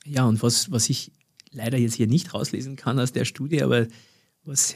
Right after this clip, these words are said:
sehr interessant wäre noch, äh, wie geht's die Tennisspieler? Weil die Tennisspieler, ich weiß nicht, ob du das weißt, aber das sind ja jetzt auch astrein bewiesen worden als die langlebigsten Menschen.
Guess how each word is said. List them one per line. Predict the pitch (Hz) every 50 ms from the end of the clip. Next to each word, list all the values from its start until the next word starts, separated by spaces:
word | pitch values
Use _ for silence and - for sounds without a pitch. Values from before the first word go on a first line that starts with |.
| - 190 139
sehr | 110 - 127 127
interessant | - - 147 131 - 165 151 143
wäre | - 131 135 131
noch, | 131 127 127 - -
äh, | - 127 120
wie | 127 135
geht's | - 131 123 -
die | - 135
Tennisspieler? | - - 113 104 98 - - - - 104 - - - _ _ _ _ _ _ _ - - - - _ _ _ _ _ _ - - - -
Weil | 117 117
die | 113 127
Tennisspieler, | - - - - 131 170 180 - - - 165 165 175 180 196 185 - - _ _ _ _ _ _ _ - - - _
ich | -
weiß | 110 113 127
nicht, | 135 123
ob | 123 120
du | - -
das | 120 113 - -
weißt, | - - 147 175 - - - _ _ _ _ _ _ _ -
aber | - 127 139
das | 131 147 135 139 -
sind | - 156 151
ja | 151 151 151
jetzt | 147 - 139 143 143 - - -
auch | - 117 131 - - - - - - _ _ _ _ _ - - _ - - _ _ _
astrein | - 123 127 - - - - 104 120 139 139
bewiesen | - 131 117 127 156 151 175 156 139
worden | 135 139 151 170 175 - - - - - _ _ _ _ _ - - -
als | 117 127 -
die | - 165
langlebigsten | 143 127 95 110 113 117 113 113 131 123 - - - 139 147 143 - - - - _ _ _ _
Menschen. | - 113 101 90 - - 101 92 -